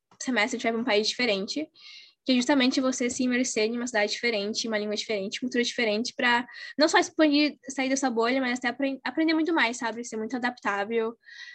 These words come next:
a isso. Então, no primeiro ano, o meu primeiro ano eu fiz todo em São Francisco, na Califórnia. Segundo ano fui na Coreia do Sul, em, em Seul, e no, no, no primeiro semestre, segundo semestre eu fui pra Índia, em Hyderabad, no,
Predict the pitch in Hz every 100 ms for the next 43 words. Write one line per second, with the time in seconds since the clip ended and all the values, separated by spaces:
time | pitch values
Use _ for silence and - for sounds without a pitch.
0 | - 220 226 208 233 226 233 226 233 240
1 | 247 269 220 233 247 240 - - 247 247
2 | 262 294 262 254 262 247 240 254 240 240
3 | 240 196 190 220 208 214 214 185 180 262
4 | - _ _ _ _ _ _ - 240 220
5 | 247 262 247 247 247 247 226 226 247 -
6 | 208 226 254 208 214 240 220 190 202 269
7 | - - - - 214 208 214 - _ 202
8 | 208 208 214 214 208 208 214 190 196 -
9 | 214 214 - 208 208 220 220 214 214 202
10 | 202 247 247 214 226 196 202 185 196